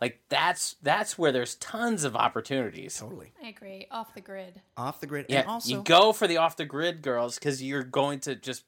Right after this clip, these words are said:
Speaker 1: ma-, you're gonna amass some numbers.
Speaker 2: That's right. And yeah, don't get yourself tied down.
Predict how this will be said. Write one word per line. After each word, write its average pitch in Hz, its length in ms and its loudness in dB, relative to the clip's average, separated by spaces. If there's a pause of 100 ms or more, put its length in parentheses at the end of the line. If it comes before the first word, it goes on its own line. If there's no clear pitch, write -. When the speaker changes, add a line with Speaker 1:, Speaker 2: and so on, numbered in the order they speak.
Speaker 1:
ma-, 127 380 -2
you're 123 220 -6
gonna 127 200 -2
amass 117 380 -4
some 104 220 -6
numbers. 107 400 -4
Speaker 2:
That's 117 180 -12
right. 104 240 -8
And 170 180 -14
yeah, 190 180 -12 (280)
don't 120 220 -14
get - 180 -16
yourself 123 320 -10
tied 101 280 -20
down. 104 280 -20